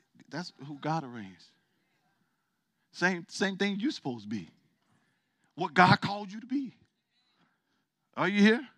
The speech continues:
God has placed and arranged the parts in the body, each one of them, just as he willed and saw fit.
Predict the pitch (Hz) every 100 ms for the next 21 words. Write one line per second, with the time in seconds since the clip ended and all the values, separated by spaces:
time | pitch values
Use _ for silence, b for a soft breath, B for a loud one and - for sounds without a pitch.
0 | _ _ _ _ _ _ _ _ _ -
1 | - 127 180 - 160 143 147 147 151 139
2 | - _ _ 123 - 160 151 147 151 139
3 | 131 131 139 151 165 151 143 139 127 170
4 | 165 156 - _ _ _ _ - - 254
5 | 226 151 117 120 135 _ _ 165 170 180
6 | 170 180 - 320 -